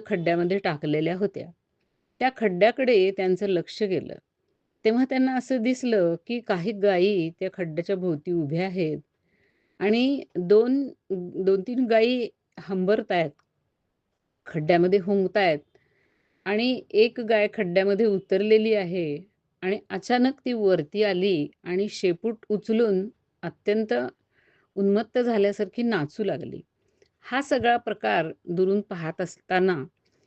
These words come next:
या सर्वांना "हे काय आहे प्रकार?" हे बघण्याची उत्सुकता निर्माण झाली आणि ते सर्वजण त्या खड्ड्यापाशी आले. त्या खड्ड्यापाशी येऊन पाहतात तर काय, लोचनानंद प्रभू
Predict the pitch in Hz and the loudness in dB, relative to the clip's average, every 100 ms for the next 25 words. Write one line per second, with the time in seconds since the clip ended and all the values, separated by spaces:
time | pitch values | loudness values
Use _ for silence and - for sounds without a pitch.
0 | _ 180 202 226 247 208 202 214 220 190 | _ -2 0 2 2 2 4 2 2 0
1 | 170 185 233 - - 247 302 269 220 190 | -2 -6 -12 -10 -4 -4 -2 -4 -2 -2
2 | 175 165 165 170 160 151 143 143 - - | -2 -4 -6 -8 -6 -6 -6 -8 -12 -12
3 | 190 185 180 190 185 214 185 - - 220 | -6 -4 -2 -4 -4 -4 -4 -8 -10 -8
4 | - 240 233 185 180 185 196 208 170 170 | -2 -2 0 0 0 -2 -2 -2 -2 -2
5 | 202 190 190 240 - 202 190 226 220 185 | -4 -4 -2 -4 -2 -2 0 2 2 0
6 | 170 - _ 214 208 220 151 160 160 147 | -2 -6 _ -4 -4 -4 -2 -2 -4 -6
7 | 175 190 156 107 - _ _ _ _ _ | 0 2 2 -2 -8 _ _ _ _ _
8 | _ _ _ _ 240 254 240 190 185 240 | _ _ _ _ -2 -2 -2 0 0 2
9 | 254 - 262 254 269 269 226 175 196 208 | -2 0 0 2 2 0 -4 -4 -2 -2
10 | - 240 233 202 180 180 - _ _ _ | -2 -4 0 0 -2 -4 -10 _ _ _
11 | _ _ _ _ _ _ _ _ _ _ | _ _ _ _ _ _ _ _ _ _
12 | _ 185 185 202 220 240 247 247 233 220 | _ 2 2 2 0 2 2 2 0 0
13 | 202 180 214 190 | 0 0 0 0